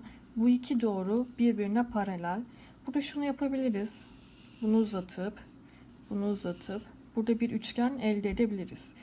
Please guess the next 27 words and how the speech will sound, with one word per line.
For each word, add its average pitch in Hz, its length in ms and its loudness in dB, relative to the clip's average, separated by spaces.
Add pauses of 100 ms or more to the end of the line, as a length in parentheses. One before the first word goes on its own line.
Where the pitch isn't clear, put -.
(320)
Şimdi 247 420 2
bu 262 60 2
iki 277 260 -2
doğru 254 320 4
birbirine 240 380 4
paralel 240 440 2
olduğundan 185 600 2
şurası 233 680 0 (460)
yüz 226 260 6
üç 233 240 0
derece 175 380 -4
olur. 165 360 -8 (840)
Yüz 240 140 6
seksenden 269 640 2
yüz 247 340 10
üçü - 240 -2
çıkardığımızda 185 1120 0 (200)
buranın 214 380 4
yetmiş 233 480 4
yedi 202 220 0
derece 202 340 0
olduğunu 202 420 2
buluruz. - 400 -10 (600)
Bakın 233 340 4
burada 247 460 4 (720)
üçgenimiz 220 760 4
var. 196 300 2